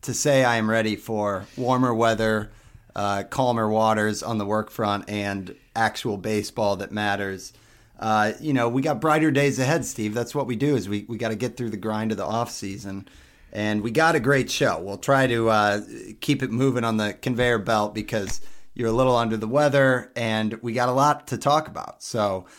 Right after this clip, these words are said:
I, I mean, before we jump into the names, we got a bunch, folks. Steve, I want your thoughts in general on this topic, because there's the school of thinking that is, go out and get your guy. And so many names on this list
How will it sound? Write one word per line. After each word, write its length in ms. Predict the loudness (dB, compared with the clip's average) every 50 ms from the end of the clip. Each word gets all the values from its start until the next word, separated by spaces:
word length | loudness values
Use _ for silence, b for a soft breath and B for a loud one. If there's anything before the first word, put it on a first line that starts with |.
| b b b b b b b b -6
I, 160 | -6 -6 -2
I 120 | -2 0 4
mean, 380 | 4 4 4 2 0 -6 -10 _ _ _ -10
before 380 | -8 -8 -6 -2 2 2 4 4
we 140 | 4 2 4
jump 280 | 4 4 2 4 2
into 140 | 0 0 0
the 100 | 0 0
names, 340 | 0 0 -2 -4 -8 -8 -6
we 120 | -6 -2
got 160 | 0 2 2
a 40 | 2
bunch, 360 | 2 2 0 0 0 -2 -6
folks. 500 | -8 -6 -6 -6 -8 -10 -12 -16 -16 -16 -16
Steve, 340 | -16 -8 -4 0 2 4 4
I 100 | 4 4
want 200 | 4 2 0 -2
your 100 | -4 -6
thoughts 640 | -8 -4 -2 0 2 2 2 2 0 -4 -8 -6 -4 -2
in 180 | 0 0 0 0
general 440 | 2 2 4 4 4 4 4 4 4
on 100 | 4 2
this 180 | 0 -2 -2
topic, 400 | 0 2 2 2 0 -2 -6 -6
because 480 | -6 -8 -4 -2 0 0 0 -2 -6 -10 b b b b b b b b b b b b -20 -16
there's 380 | -4 0 2 4 4 2 0 -4
the 60 | -4 -6
school 320 | -2 0 2 4 4 4
of 100 | 2 0
thinking 460 | -2 0 0 2 2 2 0 0 2
that 160 | 2 2 4
is, 420 | 4 4 2 0 -2 -6 -10 -12 -14 _ _ _ -12 -4
go 220 | 0 2 4 4
out 160 | 4 4 2
and 100 | 0 -2
get 180 | -2 -2 -2 -2
your 120 | -4 -6
guy. 580 | -4 -2 -2 0 0 0 -2 -6 -10 -16 -18 -20 -20 _ _ -14 -6 -4
And 400 | 0 0 2 2 0 0 -2 -6
so 240 | -2 0 2 4 4
many 220 | 2 2 2 2
names 360 | 2 0 0 0 0 -2 -2
on 280 | -2 0 0 2 2 2
this 200 | 0 -2 -4 -4
list 460 | -2 0 2 2 2 0 -2 -6